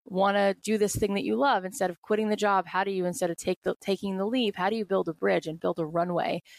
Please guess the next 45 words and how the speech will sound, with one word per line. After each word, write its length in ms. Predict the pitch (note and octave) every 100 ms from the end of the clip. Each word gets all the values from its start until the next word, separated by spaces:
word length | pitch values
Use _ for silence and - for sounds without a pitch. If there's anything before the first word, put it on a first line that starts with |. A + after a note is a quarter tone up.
| - _ -
And 400 | F#3 F3+ F3 -
talking 340 | G3 G3+ G3+
about 200 | F3 F3
how 160 | F3 F3
to 100 | F3
get 160 | E3+
a 60 | E3
side 300 | - D#3+ D#3+
hustle 260 | E3 -
off 140 | E3+ -
the 100 | E3
ground. 320 | D#3+ D#3+ D#3+
And 100 | D#3+
he's 220 | G3 F#3+
gonna 160 | G3 F3+
be 100 | E3
there 160 | D#3+
leading 260 | D#3 D#3 D#3+
a 60 | D#3
workshop 480 | D#3+ - E3+ D#3+ -
and 200 | E3 E3 _ _ -
giving 220 | F3+ F3
a 60 | E3
keynote. 540 | - F3+ F3 D#3+ D#3
And 160 | D#3 F3
Sahara 380 | F3+ G3+ G3 F3+
Rose 340 | F#3 A3 A#3
is 120 | F#3+
gonna 180 | E3+ E3
be 140 | D#3
there. 180 | D#3+ D3+
And 100 | D#3
Sahara 380 | - F3+ A3 G#3+
has 160 | G3+ F#3
one 120 | F#3
of 40 |
the 60 | F3
most 240 | E3+ -
popular 600 | - F3 F#3 E3 E3 D#3+ _ _ _ -
self-help 500 | - E3 - A3 -
podcasts 760 | G#3+ G3+ - F#3 F3 E3+ -
and 100 | F3+
spirituality 600 | - D#3+ - G3 G#3+ G#3
podcasts. 760 | G3+ F#3 F#3 F3+ E3+ E3 E3+ -
And 260 | - F3